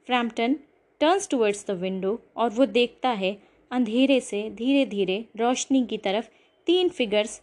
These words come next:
बढ़ रहे हैं और उनके पीछे-पीछे एक dog भी move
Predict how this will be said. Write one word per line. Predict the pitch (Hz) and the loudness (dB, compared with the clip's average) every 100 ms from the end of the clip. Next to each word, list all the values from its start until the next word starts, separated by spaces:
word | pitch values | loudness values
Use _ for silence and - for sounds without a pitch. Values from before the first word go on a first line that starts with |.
| - | -8
बढ़ | 208 214 | -4 -2
रहे | 185 180 180 | -2 -2 -4
हैं | 180 180 - - - | -6 -8 -10 -20 -6
और | 208 220 233 - | 0 0 0 -6
उनके | 214 202 233 | -6 -4 -4
पीछे-पीछे | 226 214 202 - 185 180 175 - 202 208 | -4 -6 -6 -6 -6 -6 -6 -8 -8 -6
एक | 240 202 | -6 -2
dog | 220 240 | 0 0
भी | 226 240 | 0 -2
move | 233 208 | 0 -2